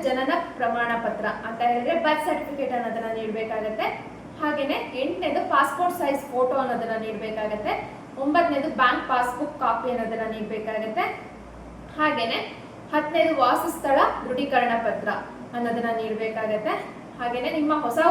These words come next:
ಉದ್ಯೋಗದ ಬ್ಲೂ ಪ್ರಿಂಟ್, ಅಂದ್ರೆ ನೀವೇನು ಉದ್ಯೋಗ ಅನ್ನೋದನ್ನ ಸ್ಟಾರ್ಟ್ ಮಾಡ್ಬೇಕು ಅಂತ ಇದ್ದೀರಾ ಅದ್ರದ್ದು ಒಂದು ಬ್ಲೂ ಪ್ರಿಂಟ್ ಅನ್ನೋದನ್ನ ನೀಡಬೇಕಾಗತ್ತೆ. ಈ ಎಲ್ಲಾ ದಾಖಲೆಗಳು ಇದ್ದರೆ ನೀವು ಯೋ-, ಅರ್ಜಿ ಅನ್ನೋದನ್ನ ಸಲ್ಲಿಸೋಕೆ ಅರ್ಹರಿರ್ತೀರಾ.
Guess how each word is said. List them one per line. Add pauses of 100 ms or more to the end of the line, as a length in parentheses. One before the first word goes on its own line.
(120)
ಉದ್ಯೋಗದ (140)
ಬ್ಲೂ
ಪ್ರಿಂಟ್,
ಅಂದ್ರೆ
ನೀವೇನು (200)
ಉದ್ಯೋಗ
ಅನ್ನೋದನ್ನ
ಸ್ಟಾರ್ಟ್
ಮಾಡ್ಬೇಕು
ಅಂತ
ಇದ್ದೀರಾ (100)
ಅದ್ರದ್ದು
ಒಂದು
ಬ್ಲೂ
ಪ್ರಿಂಟ್
ಅನ್ನೋದನ್ನ (160)
ನೀಡಬೇಕಾಗತ್ತೆ. (460)
ಈ
ಎಲ್ಲಾ
ದಾಖಲೆಗಳು
ಇದ್ದರೆ
ನೀವು
ಯೋ-,
ಅರ್ಜಿ
ಅನ್ನೋದನ್ನ
ಸಲ್ಲಿಸೋಕೆ
ಅರ್ಹರಿರ್ತೀರಾ.